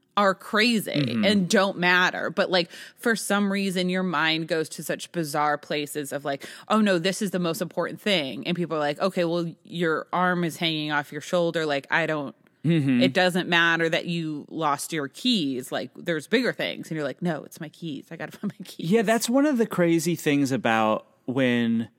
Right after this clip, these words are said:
Speaker 2: especially now as a culture, when there's so many available video and pictures of things that happen that it's easy to put your mind into somebody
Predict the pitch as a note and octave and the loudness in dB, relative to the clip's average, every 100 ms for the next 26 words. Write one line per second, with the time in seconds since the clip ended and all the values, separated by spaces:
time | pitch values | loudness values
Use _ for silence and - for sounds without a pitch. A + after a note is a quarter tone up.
0 | _ - C#3 A3 G#3 A3+ D#3 A#2+ A2 A2 | _ -6 0 0 2 2 4 6 6 4
1 | A2 A2 - B2 B2 A2+ - A2+ A2+ B2+ | 2 -2 -2 0 0 -2 -2 -2 0 -2
2 | A#2 - B2 A#2+ A2+ G#2+ G2+ F#2 _ _ | -2 -2 0 2 2 0 -2 -4 _ _
3 | _ _ _ _ _ _ _ _ _ _ | _ _ _ _ _ _ _ _ _ _
4 | _ - A#2 D3 C#3 B2+ - - F3 A3 | _ -12 0 2 4 0 -2 2 4 6
5 | A3+ G#3+ F#3 C#3+ C#3+ D3 C3+ C3+ G#2 G#2+ | 4 4 4 4 4 4 2 2 2 2
6 | B2+ C3 C3 B2 A2+ G#2+ - A#2+ C3+ B2 | 2 4 4 4 2 0 -2 -4 -2 -2
7 | - A2+ - C3 B2+ B2 A#2+ G2+ G#2 G#2+ | -2 -6 -4 0 2 2 -2 -2 2 2
8 | G#2+ C#3 C3+ C#3 - _ _ - C#3 B2+ | 2 0 0 -2 -6 _ _ -4 2 2
9 | A#2+ - E3 E3 E3 G3 E3 - D3+ C#3 | 0 -4 -2 -2 0 -2 -2 -4 0 2
10 | B2+ A#2 - - - D#3 - B2+ C3+ C#3 | 2 0 -6 -18 -2 -2 0 0 4 4
11 | C3+ C3 B2 A#2+ A#2+ A#2+ B2+ C3 C#3+ C3 | 2 2 4 4 2 2 2 2 0 -6
12 | - _ _ _ _ _ C#3 D3 D3+ C#3 | -16 _ _ _ _ _ 2 4 2 -2
13 | - - B2+ - C#3 C3+ B2+ A#2+ | -4 -4 -2 2 2 4 2 2